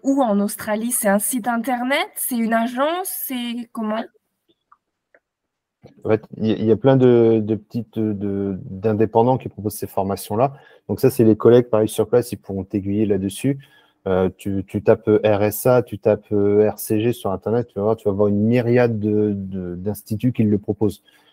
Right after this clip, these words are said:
Speaker 2: Donc, euh, parfois, il y a des établissements, il y a des écoles qui proposent de le passer. Euh,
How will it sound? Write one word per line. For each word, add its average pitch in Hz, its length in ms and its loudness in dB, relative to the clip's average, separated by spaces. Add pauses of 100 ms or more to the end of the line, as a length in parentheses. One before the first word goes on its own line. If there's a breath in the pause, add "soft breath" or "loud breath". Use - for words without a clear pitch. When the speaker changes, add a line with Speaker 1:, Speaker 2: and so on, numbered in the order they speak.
(220 soft breath)
Speaker 2:
Donc, 92 340 -10
euh, 95 200 0
parfois, 95 320 0
il 101 40 2
y 101 40 2
a 98 40 0
des 98 360 0
établissements, 95 400 -2
il 110 40 6
y - 40 6
a 95 100 2
des 87 160 -2
écoles 110 320 4
qui - 80 -14
proposent 101 320 -6
de 101 80 -2
le 95 60 -2
passer. 117 720 2
Euh, 98 200 2